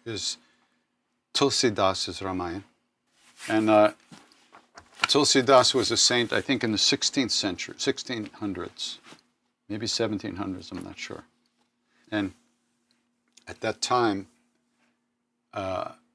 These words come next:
the Brahmins, the Pandits, were the only ones who could tell the stories because they were the only ones who spoke Sanskrit.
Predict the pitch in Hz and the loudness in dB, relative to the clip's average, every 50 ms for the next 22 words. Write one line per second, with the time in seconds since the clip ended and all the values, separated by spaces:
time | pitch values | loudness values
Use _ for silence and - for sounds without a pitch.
0 | _ _ _ _ _ _ - 101 87 - - 104 120 127 123 113 101 92 85 - | _ _ _ _ _ _ -8 -8 -6 0 2 6 6 6 6 4 0 -2 -2 -6
1 | - - - - - - - - 123 117 101 - - - - - - - - - | -6 -8 -8 -10 -14 -10 -4 -2 -2 -2 -2 -8 -10 -12 -8 -6 -6 -6 -6 -8
2 | - _ _ _ _ _ _ _ _ _ _ _ _ _ _ _ _ _ _ _ | -10 _ _ _ _ _ _ _ _ _ _ _ _ _ _ _ _ _ _ _
3 | _ _ _ _ _ _ _ _ _ _ _ _ _ - 101 101 101 107 113 123 | _ _ _ _ _ _ _ _ _ _ _ _ _ -6 -4 0 0 2 2 2
4 | 127 127 123 120 113 117 117 113 - - 123 107 - - 95 - - - 117 110 | 0 0 -2 0 0 0 0 0 -2 -2 -4 -6 -8 -10 -12 -8 -2 0 0 0
5 | 107 92 90 92 - - - - 113 107 110 107 101 95 87 - - - - - | 0 0 -2 -4 -4 -4 -2 0 0 2 2 2 0 -2 -4 -4 -4 -6 -6 -8
6 | - _ _ - 110 - - 110 104 95 92 - - _ _ _ - 104 107 110 | -12 _ _ -14 -12 -8 -4 -4 -2 -2 -4 -8 -10 _ _ _ 0 0 2 2
7 | 117 107 110 107 110 110 107 98 104 104 98 - - - - - - 107 95 - | 2 2 2 0 0 0 0 0 0 -2 -2 -4 -8 -8 -10 -8 -6 -6 -4 -2
8 | - - - 110 107 107 104 - - - 85 82 | -2 -2 0 0 0 0 -2 -4 -6 -8 -12 -14